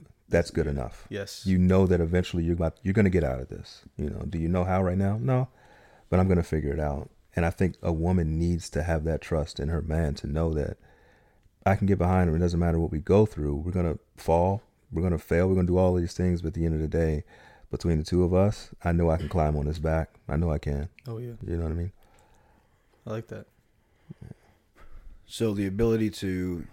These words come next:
Speaker 3: you have to be resilient, pick yourself back
Speaker 1: You
Speaker 3: up.
Speaker 1: have to.
Speaker 3: All right. Now I'm gonna stretch just, just a little bit further. I'm gonna evolve this conversation some.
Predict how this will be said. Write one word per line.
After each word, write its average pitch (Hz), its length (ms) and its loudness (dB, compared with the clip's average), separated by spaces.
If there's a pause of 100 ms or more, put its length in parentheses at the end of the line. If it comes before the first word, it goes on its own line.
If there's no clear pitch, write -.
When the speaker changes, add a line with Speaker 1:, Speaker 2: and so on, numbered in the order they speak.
(160)
Speaker 3:
you 90 160 -8
have 101 100 -6
to 95 80 -12
be 101 100 -2
resilient, 92 500 -6
pick - 180 -6
yourself 73 340 -12
back - 220 -12
Speaker 1:
You - 80 -6
Speaker 3:
up. 92 40 0
Speaker 1:
have 127 220 0
to. - 280 -12 (200)
Speaker 3:
All 85 80 -6
right. 82 220 -6 (640)
Now 101 140 -2
I'm 117 80 2
gonna 104 140 0
stretch - 380 -2
just, 104 240 -4
just 117 240 -4
a 107 40 -4
little 104 160 -2
bit 101 160 -2
further. 73 400 -6
I'm 76 100 -10
gonna 73 140 -8
evolve 92 340 -2
this 90 120 -6
conversation 82 600 -6
some. 69 340 -10